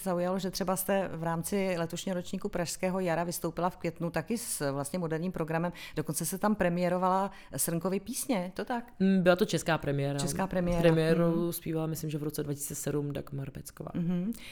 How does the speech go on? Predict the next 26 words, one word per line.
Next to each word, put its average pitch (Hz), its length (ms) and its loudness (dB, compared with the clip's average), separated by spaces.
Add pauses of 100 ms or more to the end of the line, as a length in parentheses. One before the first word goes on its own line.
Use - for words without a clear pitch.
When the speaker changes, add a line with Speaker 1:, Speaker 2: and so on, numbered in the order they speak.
(100)
Speaker 1:
Tak 185 180 -4
máte, 202 540 2
eh, 175 260 -2
nějaký 180 360 -2
další 170 340 0
projekt 185 580 2 (160)
v 139 80 -4
mysli, 160 320 0
který 185 240 -2
se 190 140 -2
týká 175 340 0
té 185 140 2
písňové 196 480 -2
tvorby? 220 400 -2 (300)
Speaker 2:
U-, 180 120 2
určitě 185 400 4
máme, 165 380 4
mm, 160 320 0
mám 156 160 0
jich 160 220 -2
vícero. 143 560 -4 (340)
Mám 165 220 2
pořád 156 340 0
nějaký 151 320 -4 (200)
nápady 147 580 2
a 143 440 0